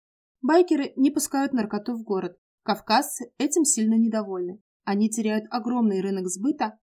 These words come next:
они теряют уважение из-за того, что не могут справиться с какими-то байкерами. А если дать им шанс всё изменить?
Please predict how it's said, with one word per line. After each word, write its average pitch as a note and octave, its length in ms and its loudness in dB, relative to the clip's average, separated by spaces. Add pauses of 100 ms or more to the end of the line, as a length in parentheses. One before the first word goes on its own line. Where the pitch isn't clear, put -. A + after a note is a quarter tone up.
(100)
они B3 240 2
теряют F#3+ 380 -4
уважение C4+ 500 0
из-за A3+ 140 -6
того, A#3 200 -2
что A#3 140 -6
не A3+ 120 4
могут G#3+ 260 2
справиться G#3 460 -4
с - 60 -10
какими-то G#3 420 -4
байкерами. F#3+ 560 -6 (480)
А G#3+ 80 -2
если A3+ 260 0
дать B3+ 220 -4
им C4+ 80 0
шанс D4 280 -4
всё - 220 -2
изменить? C4 500 -2